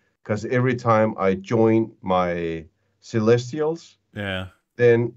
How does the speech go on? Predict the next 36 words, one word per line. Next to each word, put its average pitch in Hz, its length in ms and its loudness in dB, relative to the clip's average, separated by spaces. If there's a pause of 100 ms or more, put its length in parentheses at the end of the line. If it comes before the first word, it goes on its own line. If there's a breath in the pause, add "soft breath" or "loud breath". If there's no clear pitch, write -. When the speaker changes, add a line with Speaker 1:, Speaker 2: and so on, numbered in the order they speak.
Speaker 1:
after 113 460 0
a 104 60 -6
few 120 220 -6
<laughs> - 200 -10
seconds, 113 380 -4
it 95 180 -14
sounds 104 340 -2
like 95 280 -2
everything 98 420 -4
is 87 80 -4
just 87 320 -10
scratching, 92 720 -2
and 90 320 -2 (680 soft breath)
yeah, 82 180 0
that's 104 200 0
kinda 87 240 0
sucked. 82 300 -2
But 101 120 2
I 104 60 4
think 127 520 -2 (100)
it 107 100 -6
happened 110 460 0
when 95 220 -2
I, 92 440 0
uh, 90 240 -4 (680)
I 196 80 2
was 202 240 -4
playing 120 500 -2 (880)
some 151 320 -2
loud 147 260 0
music 170 540 -6 (800)
at 123 160 0 (100)
the 123 380 2
facility 190 720 2 (100)
here. 233 300 -4 (180)
Speaker 2:
Yeah. 107 340 -2